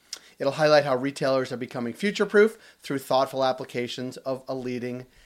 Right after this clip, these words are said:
Canadian technology. Second, next Friday on May twenty-second, Alan Brochstein, the four twenty investor and, of course, of New Cannabis Ventures, will be our Lunch and Learn guest talking about the state of cannabis investing.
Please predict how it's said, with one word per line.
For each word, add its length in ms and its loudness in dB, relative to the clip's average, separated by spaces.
Canadian 500 -4
technology. 680 0
Second, 540 0
next 320 2
Friday 460 0
on 160 2
May 160 -2
twenty-second, 720 -2
Alan 300 -2
Brochstein, 640 0
the 80 -8
four 260 2
twenty 300 0
investor 500 2
and, 120 2
of 100 -12
course, 300 0
of 120 -6
New 160 -6
Cannabis 380 -8
Ventures, 480 -2
will 100 -4
be 160 0
our 140 2
Lunch 280 0
and 120 -2
Learn 180 0
guest 360 2
talking 400 -2
about 340 0
the 80 -6
state 460 -8
of 160 -10
cannabis 440 -10
investing. 540 0